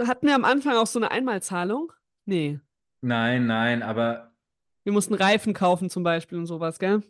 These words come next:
Speaker 2: Ja, genau. Also da, das erste Jahr war einfach relativ teuer, aber so, wenn wir mal das erste volle Jahr nehmen, dann haben wir,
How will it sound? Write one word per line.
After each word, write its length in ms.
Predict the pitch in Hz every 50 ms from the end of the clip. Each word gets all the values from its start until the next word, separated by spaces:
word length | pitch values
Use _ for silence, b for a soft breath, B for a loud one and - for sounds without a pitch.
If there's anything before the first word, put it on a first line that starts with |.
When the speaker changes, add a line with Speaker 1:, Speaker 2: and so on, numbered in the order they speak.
| _ _ _ _ _ _ _ _ _ - - _ -
Speaker 2:
Ja, 460 | 120 104 104 98 92 90 87 - _ _ _
genau. 180 | - 117 104 95
Also 200 | 82 107 104 107
da, 400 | 113 123 123 120 123 123 123 -
das 180 | - 123 113
erste 280 | 117 123 135 131 - 147
Jahr 120 | 131 127
war 100 | 113 123
einfach 180 | 120 110 107 113
relativ 340 | 117 117 113 110 - 107 -
teuer, 380 | - 127 139 156 165 175 165 -
aber 400 | - 120 120 117 113 110 110 120
so, 260 | 131 107 110 104 98
wenn 140 | 113 123 131
wir 120 | 139 143 135
mal 120 | 123 131
das 140 | 123 120 -
erste 380 | - - 131 135 127 - 131
volle 240 | 120 - 131 127 120
Jahr 200 | 113 104 101 95
nehmen, 380 | 98 101 110 120 147 185 208 202 B B B B B B B B B B _ _ _ _
dann 200 | 139 135 131 113
haben 200 | 143 139 143 143
wir, 480 | 143 147 151 147 147 147 - - -